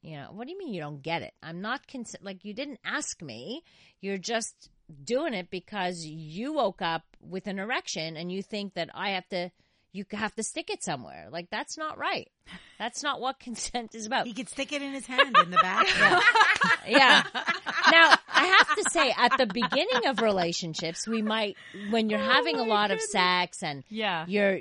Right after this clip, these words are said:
Speaker 1: not sleeping much and there are no kids to worry about and all
Speaker 3: Yeah.
Speaker 1: this stuff. Yeah, I see, I can see that that's a different, that's a context,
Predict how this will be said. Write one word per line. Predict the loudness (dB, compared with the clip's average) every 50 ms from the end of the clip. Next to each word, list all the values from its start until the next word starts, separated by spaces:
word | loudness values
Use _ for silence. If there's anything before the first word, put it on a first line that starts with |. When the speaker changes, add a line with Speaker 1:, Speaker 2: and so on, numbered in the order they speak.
| -6 -8
Speaker 1:
not | -6 -2 -2 -2 -2 -4 -6
sleeping | -8 -6 -4 -6 -4 -2 -2 -2 0 2
much | 2 4 4 4 4 2 2 0 0 -2 -6
and | -8 -8 -10 -14 _ _ _
there | 0 2 2
are | 2 4
no | 4 2 0
kids | 0 -2 0 2 2 4 2 2 0 -4 -6
to | -4 -2
worry | 0 0 0 0 0 0
about | 2 2 2 2 2
and | 0 0
all | 0 0 0
Speaker 3:
Yeah. | -2
Speaker 1:
this | -4 -6 -6
stuff. | -4 -4 -4 -4 -6 _ _ _ _ _ _ _ _ _ _
Yeah, | -6 0 0 2
I | 2 2 -2
see, | -4 -6 -6 -6 -6 -8 -10 _
I | -6 -6 -6
can | -6 -8 -10 -10
see | -10 -10 -10 -8 -6 -6 -6 -6 -8 -10 -12 -12
that | -10 -10 -10 -10 _ _ _ _ _
that's | -14 -8 -6 -6 -6 -6 -6 -8
a | -10
different, | -10 -8 -6 -6 -6 -6 -6 -6 -6 -6 -10 -14 -20 _ _ -8
that's | -6 -6 -6 -6 -8
a | -12
context, | -12 -14 -14 -10 -8 -6 -6 -6 -8 -12 -14 -14 -16 -18 -18 -18 -18 -20